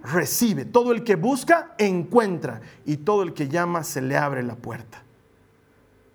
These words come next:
Y lo que viene a continuación es mejor todavía. Dice, "Ustedes, los que son padres, si sus hijos les piden un pedazo de pan, ¿acaso le dan una piedra en su lugar?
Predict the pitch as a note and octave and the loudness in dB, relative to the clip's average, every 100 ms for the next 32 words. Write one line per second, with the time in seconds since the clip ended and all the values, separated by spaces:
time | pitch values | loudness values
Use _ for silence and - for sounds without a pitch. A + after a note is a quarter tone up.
0 | _ _ _ _ - G3+ C3+ C#3+ A#2 C3 | _ _ _ _ -10 -6 -4 -4 -4 -4
1 | D3+ C#3 B2 C3 B2 C3 A2+ G#2 - D3 | -4 -4 -6 -6 -6 -6 -8 -12 -6 -4
2 | - A#2 G#2 G2+ B2 B2 C#3+ - - F3 | -4 -10 -12 -10 -10 -8 -8 -12 -6 -4
3 | E3 D3 D4 D#4+ D3+ D#3 D3 B2+ G#3+ G#3 | 0 2 2 2 0 -2 -4 -4 -2 0
4 | G#3+ B3+ A#3+ C3+ - - _ _ - - | 0 0 0 -4 -8 -16 _ _ -20 -20
5 | - _ - G#3+ A#3 G#3+ F4+ D#4 G3+ - | -20 _ -2 0 0 0 0 2 0 0
6 | G#3+ G3+ F#3+ E3 E3+ E3 D3+ D3 - D#3+ | -2 0 0 0 0 0 -2 -2 0 0
7 | A3+ C3 - - _ _ _ _ _ _ | -2 -8 -14 -20 _ _ _ _ _ _
8 | - - - C#3 G3 G3+ E3+ D#3+ D#3+ D3 | -20 -16 -6 -2 -2 -2 -2 0 -2 -4
9 | A#2 B2 B2+ B2+ F#3 A#3 A3+ G3+ G3 C4+ | -6 -8 -6 -2 -2 -2 0 0 0 -2
10 | E4+ | -6